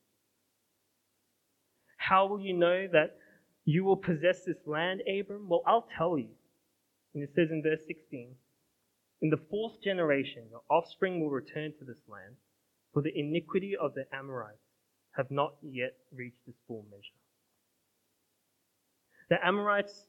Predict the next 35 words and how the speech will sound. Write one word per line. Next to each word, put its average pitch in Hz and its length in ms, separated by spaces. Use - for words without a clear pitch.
<laughs> - 160
are 180 220
a 156 60
people 180 440
who 156 300
are 165 80
currently 180 400
occupying 170 600
the 156 60
land 143 240
of 131 80
Canaan, 160 300
not 170 160
right 123 240
now, 117 220
but 117 140
back 117 240
then, 120 180
right? 123 200
Um, 135 300
who 185 80
are 165 60
currently 214 320
stopping 220 600
Israel 175 380
from 165 240
occupying 160 640
their 143 140
promised 147 420
land. 143 320
In 190 140
Leviticus 226 480
eighteen, 190 260
we 180 100
learn 247 260